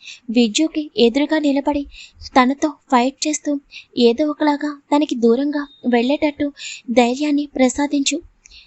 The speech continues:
జీవితాంతం నా భర్తని చూసుకుంటూ బ్రతికేటట్టు శక్తిని ప్రసాదించు అని వసు నమస్కారం చేసుకుంటుంటే తన కంట్లో కన్నీళ్లు తన చెంపల మీదుగా జారిపోతూ ఉంటాయి.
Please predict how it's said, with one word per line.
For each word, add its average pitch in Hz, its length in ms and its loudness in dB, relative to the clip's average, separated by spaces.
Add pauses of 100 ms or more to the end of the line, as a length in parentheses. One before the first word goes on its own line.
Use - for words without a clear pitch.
జీవితాంతం 277 640 0 (160)
నా 277 120 4
భర్తని 285 560 -2 (140)
చూసుకుంటూ 285 520 -2 (360)
బ్రతికేటట్టు 285 840 -2
శక్తిని 294 600 -2
ప్రసాదించు 285 640 0
అని 285 260 -2 (420)
వసు 240 520 2
నమస్కారం 262 560 0 (120)
చేసుకుంటుంటే 285 580 -2 (540)
తన 311 100 2
కంట్లో 277 400 0
కన్నీళ్లు 294 520 0 (220)
తన 294 80 4
చెంపల 254 400 0
మీదుగా 294 440 -2 (100)
జారిపోతూ 262 600 -2
ఉంటాయి. 277 380 0